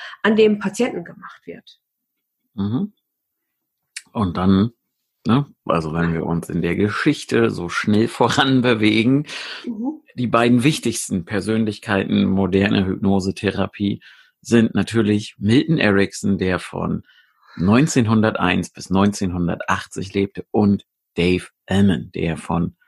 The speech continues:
Speaker 2: neunzehnhundert bis neunzehnhundertsiebenundsechzig lebte. Erickson war Pionier indirekter Hypnose f-, mit subtilen Sprachmustern, die entwickelt wurden, um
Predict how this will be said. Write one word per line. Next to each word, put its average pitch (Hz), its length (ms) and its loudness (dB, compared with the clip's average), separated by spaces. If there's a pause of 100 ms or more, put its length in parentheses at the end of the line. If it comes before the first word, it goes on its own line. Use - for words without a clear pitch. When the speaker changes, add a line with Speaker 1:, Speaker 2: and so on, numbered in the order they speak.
(320)
Speaker 2:
neunzehnhundert 98 840 2
bis 85 200 -4
neunzehnhundertsiebenundsechzig 87 1900 -2 (440)
lebte. - 400 -4 (340)
Erickson 120 640 2
war 101 460 2 (360)
Pionier 110 720 2
indirekter 131 720 0
Hypnose 120 800 0
f-, - 320 -10
mit 101 400 0
subtilen 135 680 0
Sprachmustern, 107 1120 0
die 104 280 -2
entwickelt 113 580 -2
wurden, 107 240 2
um 104 380 2